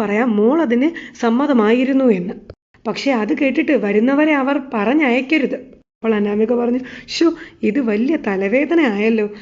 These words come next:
അപ്പം അമ്മയും അത്, ആ, സമ്മതിച്ചു കേട്ടോ. "ആ, അതെ, അതെ,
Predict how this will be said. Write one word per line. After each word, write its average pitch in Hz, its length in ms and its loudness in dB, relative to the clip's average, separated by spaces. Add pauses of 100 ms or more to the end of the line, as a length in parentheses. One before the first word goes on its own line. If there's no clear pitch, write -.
(240)
അപ്പം 214 340 -6
അമ്മയും 240 440 0
അത്, 233 340 0
ആ, 196 380 -2
സമ്മതിച്ചു 208 520 -2
കേട്ടോ. 208 260 -4 (260)
"ആ, 226 240 2
അതെ, 202 200 0
അതെ, 220 420 0